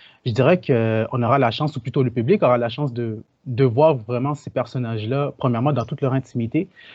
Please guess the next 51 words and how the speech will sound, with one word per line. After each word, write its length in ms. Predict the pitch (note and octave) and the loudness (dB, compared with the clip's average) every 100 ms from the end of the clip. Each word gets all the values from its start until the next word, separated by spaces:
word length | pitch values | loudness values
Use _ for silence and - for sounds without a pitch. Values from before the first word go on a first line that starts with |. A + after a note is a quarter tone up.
| - - | -8 -4
mais 60 | |
à 140 | A#2+ B2 | -2 -2
travers 420 | - A#2 C3 D3 | 0 2 4 4
vraiment 380 | B2 A#2+ C3 C#3 | 2 2 0 -2
ces, 320 | - C3 A2+ | -2 -2 -2
ces 200 | - C3 | 2 2
drames-là, 400 | A#2+ A#2 A#2+ C3 | 4 2 0 -4
ces 140 | - | -8
situations-là 720 | - C#3 - B2 - A#2+ C3 | -10 -8 -4 -4 -4 -6 -6
qui 120 | C3+ | -8
peuvent 160 | - C3+ | -6 -8
se 120 | - | -4
passer 360 | - A2+ A2+ C#3+ | -2 -2 -2 -4
dans 120 | A#2 | -4
une 180 | G#2+ A2+ | -4 -6
salle 200 | A#2+ G#2+ | -6 -4
de 80 | A2 | -6
bain. 140 | A2+ A2+ _ - _ - | -10 -14 _ -20 _ -6
Donc, 340 | A2+ A#2+ - | -4 -2 0
euh, 380 | A#2 A2 A2 G#2+ | 0 2 2 2
vraiment, 260 | A#2 B2 C#3 | 2 4 4
le 100 | B2+ | 2
public 260 | A2+ C#3+ C#3 | 0 0 2
aura 160 | A#2+ | 2
la 120 | A2+ | 2
chance, 460 | A2+ - B2+ B2+ - | 0 0 0 -2 -4
euh, 140 | A2 G#2+ | -4 -2
à 100 | A2+ | -2
travers 380 | A#2 A#2+ B2+ C3 | 0 2 4 2
ces 120 | - | -2
situations-là, 800 | A2 C3+ - A#2+ A#2+ A2 A#2 B2 | -12 -10 -6 -6 -4 -4 -4 -4
de, 300 | A2+ G#2+ G#2+ G#2+ - - _ _ G#2 | -4 -4 -6 -10 -20 -20 _ _ -12
de, 280 | G#2 G#2 | -8 -8
de 160 | G#2 A2+ | -2 0
vivre, 480 | A#2 A2+ D3 B2 A2+ | 2 4 4 4 0
euh, 160 | A2 G#2+ G#2+ | 0 -2 -8
je 180 | - | -10
dirais, 380 | A2 A2+ A2 B2 | -4 0 4 4
un, 640 | B2 G#2 G#2+ F2 - - | 4 0 -6 -12 -14 -12
une 80 | B2 | -8
sorte 240 | B2 D3+ A#2 | 0 0 0
de, 260 | A2 A#2 - _ _ _ | -4 -8 -16 _ _ _
de 120 | A2+ | 0
montagne 420 | C3 C#3+ D#3 C#3 B2+ | 2 2 2 2 2
russe 200 | D3+ C#3 | 0 -2
au 40 | |
niveau 180 | B2 C3 | -4 -2
de 60 | |
leurs 160 | A#2+ A2 | -2 -2
émotions, 480 | A2+ A#2 - A#2+ | -4 -6 -8 -8
là. 80 | A2 | -8